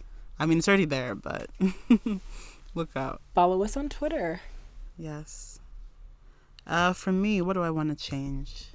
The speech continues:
Speaker 1: Hmm. I want to change how we interview.
Speaker 2: Mm-hmm.
Speaker 1: I mean, we've already talked about this, but
Speaker 2: That's,
Speaker 1: I want
Speaker 2: that goes
Speaker 1: to
Speaker 2: with our
Speaker 1: change
Speaker 2: sound.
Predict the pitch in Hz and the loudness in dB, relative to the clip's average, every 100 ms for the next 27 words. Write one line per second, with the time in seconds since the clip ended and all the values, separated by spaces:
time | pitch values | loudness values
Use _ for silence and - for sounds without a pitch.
0 | - - - - - - - - - - | -10 -10 -10 -14 -16 -18 -16 -14 -14 -14
1 | - - - - - - - - - - | -14 -14 -16 -16 -12 -10 -12 -14 -20 -20
2 | - - - - - - - - - - | -20 -20 -20 -20 -20 -20 -20 -20 -18 -16
3 | - 151 139 139 - - - - - - | -8 -8 -8 -12 -14 -14 -14 -4 2 2
4 | - - - 185 262 285 214 - 185 175 | 2 -4 -2 4 6 6 2 -2 2 4
5 | 165 160 160 - - - - - - - | 2 0 -4 -8 -10 -14 -16 -16 -18 -16
6 | - - - - - - - - - - | -14 -14 -14 -16 -18 -18 -18 -20 -20 -20
7 | - - - - 165 151 - 139 156 165 | -20 -14 0 4 4 4 0 0 0 0
8 | 180 185 202 202 - - 196 160 156 175 | -2 -4 -6 -10 -16 -6 -4 -2 -2 -6
9 | - - - - - - - - - - | -12 -16 -16 -18 -20 -18 -18 -18 -18 -4
10 | 151 151 156 170 180 135 123 - - - | 2 2 4 2 2 0 0 -6 -8 -10
11 | - - 139 156 185 139 160 170 190 180 | -10 -6 2 4 4 4 2 4 4 4
12 | 185 202 160 - 147 147 175 165 151 165 | 2 2 4 6 6 4 0 0 -4 -8